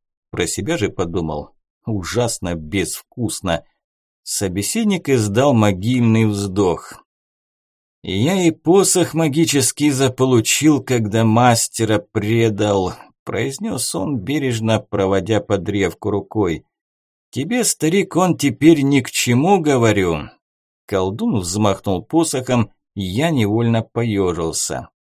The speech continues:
Раз, и его душа моя. Он торжествующе рассмеялся. "Поосторожнее", не скрывая недовольства, буркнул я.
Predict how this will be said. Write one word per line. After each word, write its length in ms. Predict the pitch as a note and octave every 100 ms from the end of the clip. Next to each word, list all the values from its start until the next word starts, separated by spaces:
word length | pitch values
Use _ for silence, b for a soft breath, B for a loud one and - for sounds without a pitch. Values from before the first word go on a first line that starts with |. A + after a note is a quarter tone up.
| _
Раз, 760 | - F2 G#2+ F3+ A3 - - - _ _ -
и 80 | B2+
его 420 | G3 G#3+ G3+ A#3
душа 600 | G3 E3+ D#3 - A#2 F3+
моя. 680 | D3+ E3 G2+ G#2 G#2+ G#2 - _ _ _ _ _
Он 300 | C#3 B3 B3+ -
торжествующе 1160 | - G3 C3 A2+ - - D3 F#3 D3 C#3 - A#2+
рассмеялся. 1000 | A#2 - - A#2+ A#2 G2 E2+ D2+ - - - _ _ _ _
"Поосторожнее", 1000 | - G2 F2 - E2 G2 C3 A2+ G2+ E2+ - _ -
не 180 | A2 G#2
скрывая 500 | - G#2+ G#2 G2 F#2
недовольства, 720 | F#2 E2+ F2 C3 A#2 - A2
буркнул 500 | F#2 A2 - G#2+ A#2
я. 320 | G#2 F2